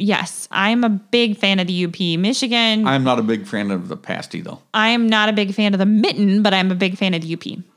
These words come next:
Speaker 1: Anyway, um, so although we don't really have scientific evidence that vampires exist, we do have documented medical conditions that mimic some of the symptoms of vampirism. Uh, porphyria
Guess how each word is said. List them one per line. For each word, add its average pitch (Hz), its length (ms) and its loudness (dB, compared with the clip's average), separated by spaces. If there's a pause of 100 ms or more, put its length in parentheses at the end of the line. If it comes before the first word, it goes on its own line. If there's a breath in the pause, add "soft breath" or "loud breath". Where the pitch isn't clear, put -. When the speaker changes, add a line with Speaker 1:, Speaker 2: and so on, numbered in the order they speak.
(140)
Speaker 1:
Anyway, 220 340 -2 (680 loud breath)
um, 254 200 2
so 302 200 2
although 311 320 2
we 427 120 2
don't 508 220 2
really 440 200 0
have 320 140 2
scientific 294 560 0
evidence 226 340 2
that 175 160 0
vampires 190 760 0
exist, 180 560 -2
we 226 100 4
do 226 480 4
have 220 300 2
documented 202 580 4
medical 240 500 2
conditions 180 580 2
that - 180 0
mimic 220 480 4
some 202 240 2
of 185 160 -2
the 180 80 -2
symptoms 175 680 -2
of 190 180 -2
vampirism. 175 840 -4 (1120 loud breath)
Uh, 190 200 2
porphyria 269 960 2